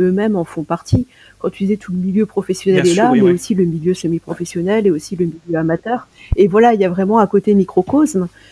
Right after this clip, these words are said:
Speaker 1: euh, bah, qui peut faire sa force aussi et qui peut permettre aussi, euh, bah, des modes de production qui sont peut-être pas possibles dans d'autres genres. Donc, euh, de la micro-édition, des choses comme ça, euh, qu'on trouve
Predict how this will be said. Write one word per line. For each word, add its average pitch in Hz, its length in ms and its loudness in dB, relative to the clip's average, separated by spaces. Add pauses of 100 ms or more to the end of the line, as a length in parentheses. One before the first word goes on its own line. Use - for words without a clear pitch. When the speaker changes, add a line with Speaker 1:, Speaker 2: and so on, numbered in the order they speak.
(200)
Speaker 1:
euh, 180 260 4
bah, 165 160 0
qui 175 140 -6
peut 165 140 -8
faire 170 180 -4
sa 160 140 -4
force - 300 -4
aussi 262 320 0
et 226 40 2
qui - 140 -6
peut 180 140 -4
permettre 175 420 -4
aussi, 196 440 -4
euh, 160 120 -2
bah, 156 160 -6
des 165 100 -4
modes 165 180 -4
de 170 80 -4
production 175 460 -6
qui - 120 -10
sont 170 120 -6
peut-être 165 160 -8
pas 160 120 -6
possibles 175 280 -6
dans 170 100 0
d'autres 165 300 -6
genres. 226 340 -2 (440)
Donc, 170 240 -8
euh, 165 80 -2
de 160 60 -6
la 175 80 -2
micro-édition, 175 840 -2
des 190 100 2
choses - 180 -6
comme 151 180 -6
ça, 202 320 -8
euh, 185 60 -8
qu'on 175 140 -10
trouve 165 160 -14